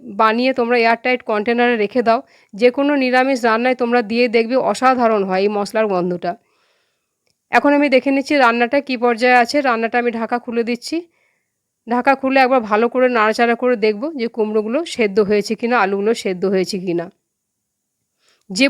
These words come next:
পরিমাণে আমি জল দিয়েছিলাম জলটা আমার ঠিকঠাক আছে, এর থেকে আর বেশি পাতলা করব না ঝোলটা। কুমড়োটা যেন এরকম গোটা গোটা থাকে অথচ সেদ্ধ হয়ে গেছে, এরকমভাবেই রাখতে হবে।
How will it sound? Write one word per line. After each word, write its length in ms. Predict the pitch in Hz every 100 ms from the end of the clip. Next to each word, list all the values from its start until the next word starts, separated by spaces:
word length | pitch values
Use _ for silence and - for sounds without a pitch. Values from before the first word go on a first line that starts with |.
| 277
পরিমাণে 340 | 277 277 277 277
আমি 100 | 269
জল 160 | 233 233 240
দিয়েছিলাম 340 | 240 262 269
জলটা 280 | 233 220 220
আমার 160 | 240 240
ঠিকঠাক 360 | - 233 - 240
আছে, 220 | 233 208 240
এর 80 | 214
থেকে 160 | - 240
আর 80 | 226
বেশি 160 | 214 - -
পাতলা 300 | 202 190 226 208
করব 160 | 202 196
না 40 | 208
ঝোলটা। 360 | 185 196 190 277 _ _ _ _ _
কুমড়োটা 360 | - 247 254 277
যেন 160 | 254 254
এরকম 300 | 247 240 262
গোটা 220 | 220 214 240
গোটা 220 | 233 240
থাকে 240 | 233 233 254
অথচ 200 | 208 233 - 233
সেদ্ধ 220 | 226 214 220
হয়ে 160 | 220 214
গেছে, 260 | 214 208 277 311
এরকমভাবেই 500 | 208 208 214 220 226
রাখতে 280 | 208 202 -
হবে। 200 | 220 247